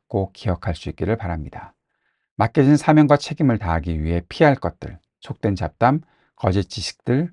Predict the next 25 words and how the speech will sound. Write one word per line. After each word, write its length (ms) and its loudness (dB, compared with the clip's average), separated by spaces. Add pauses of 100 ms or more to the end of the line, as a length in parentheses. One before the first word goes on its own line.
(120)
물리치고 720 -2 (560)
항상 300 0
기초를 440 -6
잘 320 -4
다지며 520 -2 (340)
살아가는 600 -6 (400)
우리 120 -4
모두가 340 -4
될 160 -6
수 140 -8
있기를 420 -4
바랍니다. 560 -8 (680)
내일부터는 600 2
디모데 420 2
후서 380 0
말씀을 720 0 (300)
묵상하겠습니다. 1000 -6
디모데 320 -2
후서 280 0
개론도, 680 0 (600)
음, 420 -6 (200)
오늘 240 2
밤이나 500 0
내일 460 -2
아침 560 -6